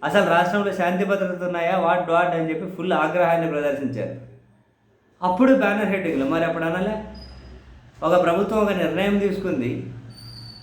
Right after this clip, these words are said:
సరే, దాన్ని పాటించాలి, అయిపోయింది, అయిపోయింది. రెండు రోజుల తర్వాత డీజీపీని పిలిపించి శాంతి భద్రత ఉన్నాయని చెప్పి ఒక జడ్జి, అంటే ప్రభుత్వానికి చెడ్డ పేరు వచ్చే విధంగానే.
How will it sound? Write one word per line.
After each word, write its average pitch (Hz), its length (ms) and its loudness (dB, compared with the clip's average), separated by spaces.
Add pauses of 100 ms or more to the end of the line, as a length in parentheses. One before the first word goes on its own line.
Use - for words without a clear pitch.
(380)
సరే, 220 160 4
దాన్ని 208 260 6
పాటించాలి, 196 560 2
అయిపోయింది, 185 420 0
అయిపోయింది. 180 320 0
రెండు 170 200 0
రోజుల 196 180 4
తర్వాత 180 720 2 (360)
డీజీపీని 196 460 2
పిలిపించి 180 840 -2 (520)
శాంతి 190 340 4
భద్రత 196 400 2
ఉన్నాయని 185 520 0
చెప్పి 175 480 -4 (880)
ఒక 180 140 6
జడ్జి, 190 340 2
అంటే 196 140 2
ప్రభుత్వానికి 190 560 0
చెడ్డ 180 180 2
పేరు 196 140 2
వచ్చే 185 240 2
విధంగానే. 143 520 -2